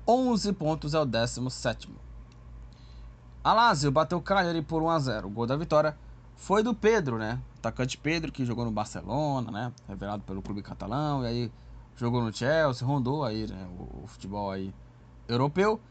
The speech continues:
Com o gol dele, o Pe-, o, a Lazio, né?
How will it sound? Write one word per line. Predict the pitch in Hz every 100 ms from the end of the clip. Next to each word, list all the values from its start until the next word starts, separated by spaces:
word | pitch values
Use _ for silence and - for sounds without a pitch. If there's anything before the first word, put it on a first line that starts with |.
| - - -
Com | - 170
o |
gol | 165 180
dele, | 160 165
o |
Pe-, | 151 143 143
o, | 127 123 120 120 117 110 -
a | 135
Lazio, | 123 127 143 139
né? | 127